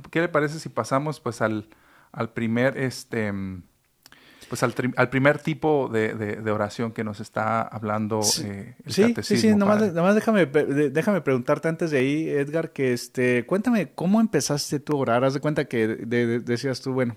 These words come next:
Speaker 2: pues, ¿cómo, cómo empieza tu vida de oración?
Speaker 1: Bueno, de niño, de chiquito,
Speaker 2: Sí, niño, haz
Speaker 1: de
Speaker 2: de cuenta,
Speaker 1: niño chiquito,
Speaker 2: ¿cómo, cómo empieza?
Speaker 1: yo me acuerdo mucho que, que teníamos, este,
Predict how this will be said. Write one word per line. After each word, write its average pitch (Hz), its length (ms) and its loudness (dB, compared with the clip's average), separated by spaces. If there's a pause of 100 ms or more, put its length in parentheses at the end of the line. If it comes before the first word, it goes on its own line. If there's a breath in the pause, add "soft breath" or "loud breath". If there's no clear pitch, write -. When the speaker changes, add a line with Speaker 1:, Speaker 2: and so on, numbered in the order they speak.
(120)
Speaker 2:
pues, 120 160 -6
¿cómo, 143 420 -2
cómo 170 220 2
empieza 139 420 0
tu - 80 -10
vida 120 240 0
de 113 80 0
oración? 98 340 -8 (1700 loud breath)
Speaker 1:
Bueno, 131 440 2 (500 soft breath)
de 127 600 4
niño, 226 460 0
de 175 100 -4
chiquito, 170 460 -6
Speaker 2:
Sí, 226 240 0
niño, 220 260 0
haz 175 80 0
Speaker 1:
de 165 60 6
Speaker 2:
de 139 40 2
cuenta, 147 420 6
Speaker 1:
niño 123 80 2
chiquito, 156 200 -2
Speaker 2:
¿cómo, 170 220 2
cómo 160 180 -4
empieza? 127 240 0
Speaker 1:
yo 147 80 6
me 165 80 4
acuerdo 156 320 4
mucho 147 380 -6
que, 117 460 -6
que 117 100 -10
teníamos, 120 720 -2
este, 110 880 -8